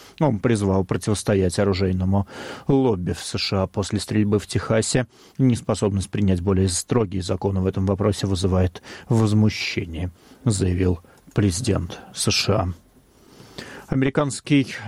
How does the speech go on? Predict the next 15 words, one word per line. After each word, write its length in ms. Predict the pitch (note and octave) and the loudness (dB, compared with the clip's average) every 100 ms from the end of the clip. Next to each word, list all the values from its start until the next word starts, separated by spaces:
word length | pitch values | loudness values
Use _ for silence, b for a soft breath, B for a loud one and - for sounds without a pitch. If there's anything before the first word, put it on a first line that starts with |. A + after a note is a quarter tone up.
| A2+ | -4
бизнесмен 920 | A2 B2 A2 B2 A2 - B2 B2+ B2 | 2 2 2 0 -2 0 2 2 -2
и 140 | - B2+ | -2 -2
филантроп 840 | - C3 B2 A#2+ G#2 A#2+ C3 - | 0 2 2 2 0 2 2 -2
Джордж 380 | A#2 G#2+ B2 A#2+ | -6 0 2 2
Сорос 580 | - - C3+ B2+ C3+ - | -4 -2 2 4 2 0
призвал 460 | B2 G#2 G#2 A#2+ | -2 0 2 2
как 180 | C3 B2+ | 0 0
можно 360 | B2+ B2+ C3 C3 | 0 2 0 -2
скорее 420 | - B2 A#2 C3+ | 0 2 4 2
нанести 480 | B2 A2 - - A2+ | 2 0 -4 -4 -2
поражение 560 | - A#2 G2+ A2+ B2 | 2 2 2 2 2
Владимиру 440 | G#2 G2 G#2 A#2 G2 | 2 0 2 2 2
Путину 360 | B2 - A#2 | 0 2 2
в 80 | G#2 | 2
Украине. 520 | G2+ G#2 G#2 G#2+ A2 | 2 2 4 4 2